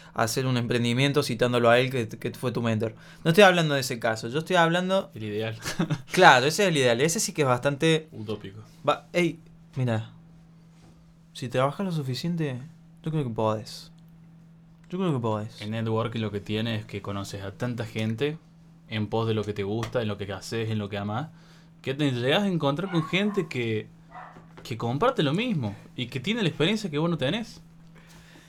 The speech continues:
Speaker 1: Y yo lo que, ahí, ahí le doy la palabra a Juan, lo que quería llegar con lo de los mentores es que para mí no es tan difícil porque no son solo eso los mentores que podés agarrar, sino justamente podés agarrar mentores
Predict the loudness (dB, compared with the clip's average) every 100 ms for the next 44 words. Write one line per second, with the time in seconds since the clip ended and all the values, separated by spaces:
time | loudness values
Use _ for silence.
0 | -18 -4 2 6 6 8 8 10 8 8
1 | 8 6 4 2 0 4 4 4 4 4
2 | 4 2 4 4 4 4 2 2 2 0
3 | 0 4 6 6 6 4 4 4 4 4
4 | 4 6 4 2 -2 0 0 0 -20 -20
5 | 2 4 6 4 2 2 2 2 2 2
6 | 2 -2 -2 -4 -2 -2 0 2 2 0
7 | -4 -20 -20 -20 -20 -20 -20 -10 -2 -2
8 | 0 -2 0 2 4 4 4 4 4 2
9 | 2 2 2 2 2 2 0 -4 -16 -20
10 | -20 -20 -20 -20 -20 -20 -20 -20 -4 -2
11 | 0 0 2 2 2 6 6 8 6 4
12 | 4 2 2 0 -2